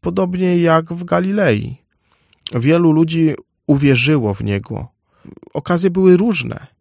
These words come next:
To były na przykład rozmowy z różnymi ludźmi. Takimi osobami będą na przykład Nikodem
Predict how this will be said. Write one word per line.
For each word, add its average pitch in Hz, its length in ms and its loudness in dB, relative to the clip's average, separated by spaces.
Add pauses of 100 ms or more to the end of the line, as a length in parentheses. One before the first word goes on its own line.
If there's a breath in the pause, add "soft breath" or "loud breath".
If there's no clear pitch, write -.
(180)
To - 80 -6
były 139 240 0
na 143 100 0
przykład 147 320 -4
rozmowy 147 600 -2 (160 soft breath)
z 123 180 -10
różnymi 147 440 0
ludźmi. 147 500 -4 (680 loud breath)
Takimi 127 300 0
osobami 123 460 2
będą 123 280 -2
na 120 100 0
przykład - 640 -4
Nikodem 110 720 0